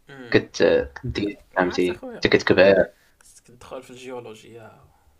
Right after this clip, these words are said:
Speaker 1: تكتونية الصفائح. واللافا.
Speaker 2: اللعيبة ديال الجبال راه مهمة أصاحبي، فهمتي؟ يعني إلا كان داك الجبل راه
Speaker 1: هو الجبل.
Speaker 2: غتقعدو سنين هو كيتما
Speaker 1: اللي
Speaker 2: على ديك
Speaker 1: سمعت،
Speaker 2: الأرض.
Speaker 1: اللي سمعت، واللي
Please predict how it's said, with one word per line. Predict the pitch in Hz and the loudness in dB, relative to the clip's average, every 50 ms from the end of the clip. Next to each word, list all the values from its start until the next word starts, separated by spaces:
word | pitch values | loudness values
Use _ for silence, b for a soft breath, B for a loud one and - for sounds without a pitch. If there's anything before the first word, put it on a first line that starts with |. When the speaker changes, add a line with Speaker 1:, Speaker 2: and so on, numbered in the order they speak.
| _ - - - - | _ -20 -20 -20 -20
Speaker 1:
تكتونية | - 120 _ - 123 110 110 113 110 | -20 -20 _ -20 -20 -20 -20 -20 -20
الصفائح. | 110 - - - - 110 110 - 107 - - 120 117 104 104 101 _ _ _ _ _ - - - _ _ _ _ _ _ _ _ _ _ _ | -20 -20 -20 -20 -20 -20 -20 -20 -20 -20 -18 -18 -18 -20 -20 -20 _ _ _ _ _ -20 -20 -20 _ _ _ _ _ _ _ _ _ _ _
واللافا. | 131 120 117 113 110 113 110 113 127 120 113 - _ _ _ - - | -20 -20 -20 -18 -18 -20 -18 -16 -16 -16 -16 -16 _ _ _ -14 -10
Speaker 2:
اللعيبة | 143 139 117 - - 120 147 156 175 | -10 -8 -4 2 4 4 4 4 6
ديال | 190 196 214 185 | 6 8 8 8
الجبال | 143 131 143 170 247 311 349 339 | 8 8 6 8 6 8 8 8
راه | 294 | 8
مهمة | 294 349 370 349 392 494 494 - - 453 370 | 10 12 12 12 12 10 8 6 6 8 8
أصاحبي، | 226 - 123 117 - - 117 113 | 8 6 2 2 0 -2 -2 2
فهمتي؟ | - 131 123 123 - 123 | 4 4 4 6 6 8
يعني | 123 139 160 | 8 10 10
إلا | 165 170 180 | 10 10 8
كان | 175 180 170 170 | 8 8 6 8
داك | 160 160 - | 8 8 8
الجبل | 131 101 98 120 123 220 233 185 | 8 6 8 6 8 8 8 8
راه | 160 160 147 143 139 - | 8 8 8 6 4 0
Speaker 1:
هو | 143 165 | -4 -6
الجبل. | 190 - - 160 - 131 | -6 -6 -6 -2 -2 0
Speaker 2:
غتقعدو | 123 - - 127 110 113 139 156 | 0 4 4 4 4 6 4 4
سنين | - - 165 175 202 247 247 - - | 6 8 8 10 10 8 6 4 4
هو | 151 156 151 | 6 6 6
كيتما | - 156 151 139 - - 143 135 127 110 104 - | 8 6 4 4 4 4 6 6 8 6 6 4
Speaker 1:
اللي | - - 175 - | 2 -2 0 4
Speaker 2:
على | 113 123 127 123 | 6 8 8 8
ديك | 131 131 | 8 6
Speaker 1:
سمعت، | 127 117 - | 4 4 2
Speaker 2:
الأرض. | 127 117 - - - _ _ _ _ - | 2 0 -2 -8 -20 _ _ _ _ -20
Speaker 1:
اللي | 131 139 165 | -18 -16 -16
سمعت، | 156 - 175 165 143 107 - - - | -16 -14 -14 -14 -14 -16 -18 -20 -20
واللي | 135 143 147 147 | -20 -18 -18 -18